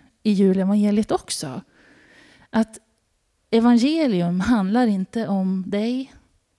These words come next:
och mig. Evangeliet handlar inte om utvaldhet egentligen i första hand, utan evangeliet handlar om Jesus. Och det är vad de berättar.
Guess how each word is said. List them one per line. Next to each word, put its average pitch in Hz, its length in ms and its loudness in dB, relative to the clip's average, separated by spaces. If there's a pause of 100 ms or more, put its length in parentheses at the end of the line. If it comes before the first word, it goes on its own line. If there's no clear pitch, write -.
(300)
och 247 120 2
mig. 160 440 -4 (1080)
Evangeliet 262 460 6
handlar 262 400 6
inte 247 380 4
om 220 220 2
utvaldhet 226 1000 -2
egentligen 214 760 0 (280)
i - 60 -4
första - 400 -2
hand, 208 260 0
utan 185 240 -2
evangeliet 254 680 -2
handlar 220 320 0
om 196 200 0
Jesus. - 840 -8 (2250)
Och 202 120 2
det 277 160 4
är 254 40 6
vad 220 140 6
de 196 140 4
berättar. - 600 -6